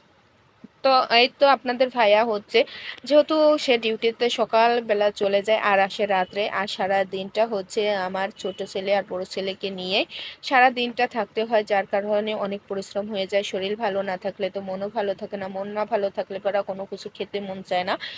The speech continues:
না কারোর সঙ্গে কথা বলতে। তো এখন কি করব, যেহেতু ছেলে আমার, দুই ছেলেই আমার কাছে থাকে আর আপনাদের ভাইয়া চলে যায় সেই সকালবেলা ডিউটিতে, আর আসে রাতে। সে এসে কি করে, এসে হয়তো বন্ধুদের সঙ্গে আড্ডা দেবে, কথা বলবে, আর হচ্ছে,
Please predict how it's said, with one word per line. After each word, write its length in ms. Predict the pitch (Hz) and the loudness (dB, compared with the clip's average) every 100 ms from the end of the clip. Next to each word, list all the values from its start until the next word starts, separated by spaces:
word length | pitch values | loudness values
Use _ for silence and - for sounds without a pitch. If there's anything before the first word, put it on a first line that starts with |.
| - - | -18 -4
না 120 | 254 | -2
কারোর 200 | 277 269 | 2 0
সঙ্গে 260 | 269 247 247 247 | 0 -4 -4 0
কথা 220 | 202 240 | 0 0
বলতে। 280 | 214 208 233 262 | -2 -2 -4 -2
তো 80 | 277 285 285 | 2 2 2
এখন 280 | - 202 247 240 | -2 -2 -4 -8
কি 180 | - | -8
করব, 340 | 262 233 208 208 220 | -2 2 2 2 -4
যেহেতু 320 | 220 214 208 220 | -2 -4 0 -2
ছেলে 360 | - 208 202 214 | 0 -2 0 0
আমার, 320 | 170 190 190 190 | -2 -4 -2 -4
দুই 160 | 196 208 | -4 -8
ছেলেই 320 | - 202 208 | -4 -2 0
আমার 240 | 220 185 185 | -2 -4 -6
কাছে 220 | 190 185 196 | -4 -6 -6
থাকে 300 | 202 185 220 | -6 -4 0
আর 100 | 196 185 | 0 0
আপনাদের 360 | - 190 196 | -4 -8 -6
ভাইয়া 280 | 208 196 190 | -4 -2 -2
চলে 280 | 190 196 190 | -2 -4 -4
যায় 220 | 185 196 220 | 0 0 0
সেই 240 | - 269 | -2 -6
সকালবেলা 560 | - 220 220 214 214 214 | -4 -4 -2 0 2 2
ডিউটিতে, 440 | 208 185 202 190 302 - - - | 0 -6 -8 -2 -2 -2 -12 0
আর 140 | 233 | 2
আসে 240 | 262 247 277 | 4 2 2
রাতে। 300 | 226 202 240 | 4 4 2
সে 140 | 269 302 - | 0 -2 -2
এসে 320 | 226 233 247 247 | -2 0 -4 -4
কি 120 | 226 220 | -6 -6
করে, 260 | 214 208 233 - | 0 0 0 -2
এসে 260 | 190 202 240 | -4 -4 -2
হয়তো 300 | 226 196 202 | 0 0 -2
বন্ধুদের 400 | 208 190 190 190 | -4 -4 -6 -6
সঙ্গে 320 | 202 208 190 214 | -6 -6 -4 -2
আড্ডা 300 | - 180 190 | -2 -2 -4
দেবে, 220 | 190 185 196 | -4 -6 -2
কথা 240 | 208 185 196 | -2 -2 -2
বলবে, 280 | 190 190 254 - - - | -2 0 -2 -2 -12 -6
আর 180 | - 240 269 | 2 2 6
হচ্ছে, 480 | 277 294 - 277 | 4 4 0 4